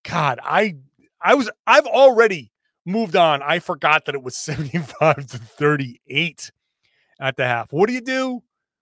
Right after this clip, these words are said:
when it's seventy-five thirty-eight? You, you sit your starters and they just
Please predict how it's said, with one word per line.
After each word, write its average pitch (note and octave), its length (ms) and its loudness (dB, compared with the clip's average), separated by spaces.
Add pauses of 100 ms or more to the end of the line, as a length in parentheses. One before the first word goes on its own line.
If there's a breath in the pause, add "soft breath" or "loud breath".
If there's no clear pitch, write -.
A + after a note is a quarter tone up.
when F3+ 160 -4
it's F#3+ 100 -8
seventy-five G#3 500 -4
thirty-eight? G3 540 -6
You, D#3 280 -18 (100)
you C#3 180 -10
sit C4 440 -6
your A#3 160 -4
starters F3+ 760 -2 (580)
and F3 520 -6 (100)
they F3+ 420 -4
just F#3+ 460 -10